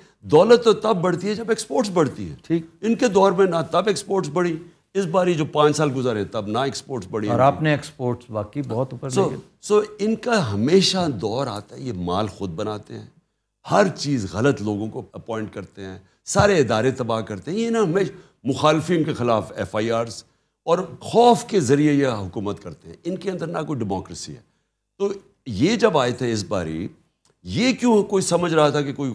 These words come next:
Speaker 1: अब जब आए हैं कि कोई बदल जाएगा? इनकी कोई अहलियत नहीं है, ना इन्होंने आज तक कभी किया है। इनके माजी उठा के देख लें, अगर हम पहली दफ़ा हुकूमत बनी हो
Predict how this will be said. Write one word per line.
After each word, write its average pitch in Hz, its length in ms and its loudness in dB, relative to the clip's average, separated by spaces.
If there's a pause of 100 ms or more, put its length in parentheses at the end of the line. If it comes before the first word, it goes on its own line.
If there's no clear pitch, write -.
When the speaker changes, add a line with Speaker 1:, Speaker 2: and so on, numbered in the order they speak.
(120)
Speaker 1:
अब 131 140 0
जब 123 200 2
आए 117 100 2
हैं 117 120 -2
कि 113 100 -4
कोई 104 160 -6
बदल 120 260 2
जाएगा? 104 360 -2 (520)
इनकी 214 320 -2
कोई 196 280 2
अहलियत 139 500 0
नहीं 147 160 -6
है, 123 160 -14
ना 120 260 0
इन्होंने 160 260 0
आज 123 220 -2
तक 113 140 -10
कभी 98 220 -8
किया 95 260 -6
है। 113 220 -10
इनके 135 240 -4
माजी 101 300 0
उठा 117 240 -2
के 110 140 -6
देख 101 220 -6
लें, 104 120 -10 (360)
अगर 180 200 0
हम 156 240 2
पहली - 280 -2
दफ़ा 175 220 0
हुकूमत 135 480 -2
बनी 98 220 -4
हो 78 220 -8